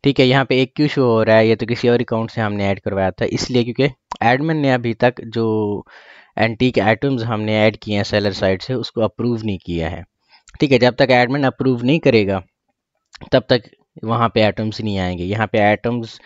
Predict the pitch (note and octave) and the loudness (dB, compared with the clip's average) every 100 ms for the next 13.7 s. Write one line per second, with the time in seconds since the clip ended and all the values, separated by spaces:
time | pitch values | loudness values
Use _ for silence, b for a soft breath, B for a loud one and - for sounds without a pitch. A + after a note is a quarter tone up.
0 | B B B A#2 A2 B2 A#2 A#2 C3 B2+ | B B B -2 2 2 2 0 -2 0
1 | A#2+ A#2+ A#2 B2 A#2 A2+ A#2 A#2 B2+ - | 0 2 0 0 2 0 0 -2 -4 -4
2 | A#2+ A2 G#2 A2+ G2 G#2+ G#2 G#2+ - G#2 | -2 0 0 -4 -2 2 2 0 -4 -6
3 | G#2 G#2+ G#2 G#2 G#2+ G#2+ G2+ G#2 G2+ G2+ | -4 -4 -2 -4 -4 -4 -2 0 0 0
4 | G2+ G#2+ G#2+ G2 G#2+ G#2 G2 - - - | -2 -4 -4 -2 -2 0 -4 -6 -20 -16
5 | - A2 G#2+ G#2 G2 G#2 F#2 A2+ G#2 - | -8 -4 -2 -4 0 0 2 0 -2 -6
6 | - G#2 G#2 F#2+ - B B B B - | -6 -8 -6 -10 -12 B B B B -4
7 | G#2+ A2+ - A#2+ - G#2+ - A#2+ A2 A2 | -2 -2 -2 -4 0 -2 0 -2 -2 -4
8 | A2 A2 A2 G#2 B2 A#2 G#2 G#2+ B2 A#2+ | -4 -2 -4 -2 -2 0 0 0 -2 -4
9 | A2+ G2+ G2+ G#2 G#2 G#2 G#2+ G#2 F#2 E2 | -2 0 2 0 -4 -4 -4 -4 -4 -6
10 | F2+ D#2 E2+ A#2+ A#2 G#2 A2 A2+ - - | -8 -8 -8 -8 -6 -4 0 0 0 -8
11 | _ - - _ _ _ - - A#2 - | _ -20 -20 _ _ _ -20 -10 -10 -6
12 | G#2 G#2 G#2 G#2 G#2+ A#2+ A2+ A2+ A2 G#2+ | -6 -4 -4 -2 2 2 2 -2 -2 0
13 | G#2+ G2+ - C3 C3+ A#2+ | 0 0 0 -2 -2 -2